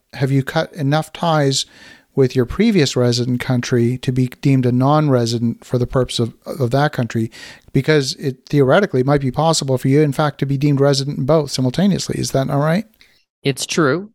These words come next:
Speaker 2: That's one of the things that we need to work through. It also can be dependent on the state that you come from.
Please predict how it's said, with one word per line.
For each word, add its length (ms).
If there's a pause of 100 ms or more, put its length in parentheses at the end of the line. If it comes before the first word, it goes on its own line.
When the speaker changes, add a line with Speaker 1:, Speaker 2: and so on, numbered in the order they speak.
Speaker 2:
That's 420
one 220
of 100
the 80
things 300
that 140
we 140
need 240
to 80
work 340
through. 240
It 100
also 320
can 220
be 80
dependent 500
on 180
the 60
state 440
that 160
you 120
come 240
from. 300